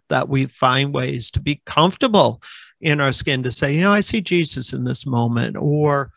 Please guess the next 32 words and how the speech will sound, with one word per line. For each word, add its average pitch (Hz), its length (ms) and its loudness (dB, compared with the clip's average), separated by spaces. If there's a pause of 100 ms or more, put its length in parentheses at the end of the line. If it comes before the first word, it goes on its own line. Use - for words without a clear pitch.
(460)
you 147 180 -2
know, 135 880 -2
how 151 320 4
we 156 200 2
breathe 139 340 0
Jesus 135 480 -4
in 135 160 0
it. 127 80 4
I 123 120 0
mean, 131 340 0
that, 143 260 -2
that's 147 240 4
why 147 180 8
I - 20 6
so 160 320 4
enjoyed 135 560 2
Josh's 127 500 -2
preaching 135 580 -6
for 120 460 -8 (100)
a 127 80 -10
little 123 320 -6
bit. 123 520 2
You 143 160 2
know, 139 240 4
it's, 131 180 -2
it's, - 480 -6
I 143 140 2
always 202 280 0
enjoy 123 220 -4
his 127 140 -8
preaching. - 360 -6
Anyways, 190 540 0